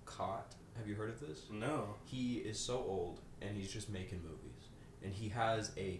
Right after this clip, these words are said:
Speaker 1: cot that folds out, and he lays on it and takes little naps
Speaker 2: That's so
Speaker 1: between
Speaker 2: funny.
Speaker 1: shoots. And it's Ridley's Cot, like his cot, you know?
Speaker 2: Oh, okay. He's eighty-five.
Speaker 1: Eighty-five. And you know what? Still making bangers.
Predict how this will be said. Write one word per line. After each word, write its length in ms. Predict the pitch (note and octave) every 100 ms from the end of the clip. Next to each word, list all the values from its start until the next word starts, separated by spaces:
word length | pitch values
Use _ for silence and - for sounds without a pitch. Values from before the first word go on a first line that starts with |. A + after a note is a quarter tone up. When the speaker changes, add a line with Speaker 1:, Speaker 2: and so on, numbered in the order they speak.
| - -
Speaker 1:
cot 320 | B2+ - - -
that 180 | G2+ -
folds 300 | A2+ A#2 G#2
out, 340 | F2+ - - - -
and 200 | G2 G2 F#2+
he 120 | F#2
lays 240 | F2+ F#2+ A2+
on 160 | B2 C3+
it 80 |
and 100 | G2
takes 240 | F#2+ F2 -
little 180 | F#2+ F2+
naps 360 | F#2 A2 - -
Speaker 2:
That's 160 | - G#2+
so 180 | G2+
Speaker 1:
between 180 | G2 G2+
Speaker 2:
funny. 120 | G2+
Speaker 1:
shoots. 320 | G2 B2 - - - - G#2+
And 120 | G#2+
it's 220 | G2 -
Ridley's 640 | G2 A2 G#2+ A2+ A2+ G#2+ - - -
Cot, 440 | - G#2 F2+ - - -
like 180 | F#2+ F#2
his 120 | F#2+
cot, 400 | - - - - -
you 80 | F#2
know? 60 | E2 G2+
Speaker 2:
Oh, 160 | A3+ F#3
okay. 360 | - - G2+ - D3
He's 120 | C3+
eighty-five. 540 | D#3+ G#3 - F2+ - - -
Speaker 1:
Eighty-five. 880 | - D3+ D3+ - - - A#2 B2 G2+ F2+ - - -
And 120 | D3
you 80 | D#3+
know 60 | E3+
what? 180 | F#3+ -
Still 200 | D#3+ E3+
making 260 | E3 C#3
bangers. 380 | G2 F#2+ F2